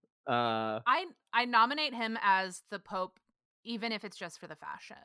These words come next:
Speaker 1: Yes. So, um,
Speaker 2: Are
Speaker 1: but
Speaker 2: they gonna take two witches' recommendations?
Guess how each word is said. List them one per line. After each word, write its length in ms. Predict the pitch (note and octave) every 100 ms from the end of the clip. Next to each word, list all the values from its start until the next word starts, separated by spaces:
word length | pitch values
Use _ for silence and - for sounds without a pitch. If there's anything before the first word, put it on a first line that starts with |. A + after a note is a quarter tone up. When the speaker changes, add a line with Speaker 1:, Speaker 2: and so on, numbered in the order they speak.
| - -
Speaker 1:
Yes. 400 | C3 - - -
So, 400 | - - D#3 D3+ D3
um, 200 | C#3 A3+
Speaker 2:
Are 80 |
Speaker 1:
but 60 | C4
Speaker 2:
they 80 | D#4+
gonna 200 | F4 F4+
take 260 | C4+ C4
two 220 | - C4 A#3+
witches' 440 | G#3 F3+ G#3 G3
recommendations? 960 | F#3+ F#3+ F3+ F3 D#3+ - G#3+ G#3+ A3+